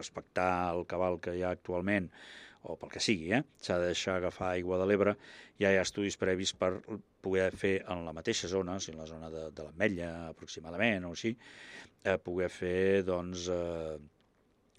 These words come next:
una captació d'aigua de mar i en base de desaladores, eh, fer... injectar aquesta aigua dessalada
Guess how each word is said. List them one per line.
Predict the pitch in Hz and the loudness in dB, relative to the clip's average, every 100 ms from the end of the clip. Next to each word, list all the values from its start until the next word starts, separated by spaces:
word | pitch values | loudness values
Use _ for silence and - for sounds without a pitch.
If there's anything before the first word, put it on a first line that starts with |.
| - | -4
una | 107 | 0
captació | 117 - - 95 | 2 0 -2 0
d'aigua | 90 92 | 2 2
de | 95 | 6
mar | 113 117 104 | 10 10 10
i | 90 | 4
en | 80 | 0
base | 82 87 90 | 0 0 2
de | 87 90 110 | 2 0 2
desaladores, | 110 - 98 95 92 85 - - - - - _ - | 2 4 6 6 6 4 -2 -8 -16 -20 -20 _ 0
eh, | 87 82 82 80 80 80 - | 2 2 -2 -4 -6 -10 -14
fer... | - 113 90 - _ _ - | 4 6 6 0 _ _ -12
injectar | 95 - 87 87 90 | -12 -6 -6 0 0
aquesta | 80 - 90 | 0 -2 -2
aigua | 80 82 | -2 0
dessalada | 87 82 82 85 92 | 0 0 0 0 -2